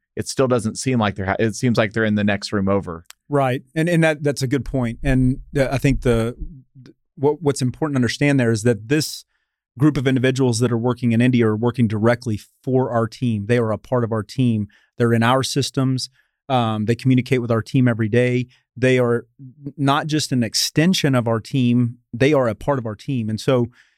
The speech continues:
Speaker 2: it is much, much different than if you go hire a third-party service out there in the world that you're asking to process invoices, who you're having to send,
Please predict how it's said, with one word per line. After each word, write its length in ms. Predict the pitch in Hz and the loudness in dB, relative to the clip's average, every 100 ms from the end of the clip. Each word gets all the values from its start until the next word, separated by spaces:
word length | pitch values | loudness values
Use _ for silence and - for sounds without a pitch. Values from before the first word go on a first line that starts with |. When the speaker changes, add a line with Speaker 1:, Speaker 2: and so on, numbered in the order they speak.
| _ | _
Speaker 2:
it 100 | 131 | -2
is 160 | 127 160 | -2 -2
much, 320 | 160 190 - | -2 -2 -2
much 240 | 151 123 | -6 -4
different 340 | 127 139 123 113 | -6 -4 -4 -2
than 120 | 120 | -2
if 180 | 117 123 | -2 -4
you 120 | 117 | -4
go 340 | 113 127 120 | 0 0 0
hire 320 | - 123 123 | -2 -2 0
a 60 | 107 | -4
third-party 920 | - 139 127 - 135 131 123 117 110 _ _ _ _ | -2 -2 -2 -4 -4 -2 -2 -2 -6 _ _ _ _
service 840 | - - - 139 123 117 - - - | -6 -2 2 2 2 0 -2 -6 -2
out 220 | 127 123 | -2 0
there 120 | 135 | 0
in 60 | 120 | 0
the 80 | 120 | 0
world 380 | 113 123 120 110 | 2 2 2 0
that 160 | 117 | -4
you're 180 | 120 117 | -2 0
asking 480 | 117 120 - 127 117 | 0 0 -2 -2 -2
to 140 | 117 | -4
process 600 | - - 127 110 123 110 | -6 -2 -2 -2 -4 -2
invoices, 600 | 120 113 113 104 101 98 | -2 -2 -2 -4 -6 -6
who 100 | - | -2
you're 160 | 127 120 | 2 2
having 260 | 123 123 117 | 2 0 -2
to 100 | 110 | -2
send, 480 | - 135 127 127 | 0 2 2 2